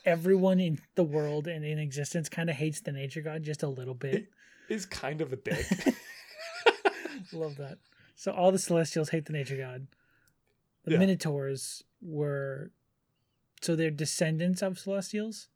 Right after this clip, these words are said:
Speaker 1: Are they our Aasimar? Asamus?
Speaker 2: Yes. Asamus.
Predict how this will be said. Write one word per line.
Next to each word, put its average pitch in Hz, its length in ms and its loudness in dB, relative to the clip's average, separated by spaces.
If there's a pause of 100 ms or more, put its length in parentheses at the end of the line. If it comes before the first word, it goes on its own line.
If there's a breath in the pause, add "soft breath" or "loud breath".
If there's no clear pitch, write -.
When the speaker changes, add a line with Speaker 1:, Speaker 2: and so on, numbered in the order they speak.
(140)
Speaker 1:
Are 160 60 0
they 185 120 10
our 185 120 8
Aasimar? 208 680 2
Asamus? 226 580 2 (1040)
Speaker 2:
Yes. 165 720 10 (400 loud breath)
Asamus. 131 840 0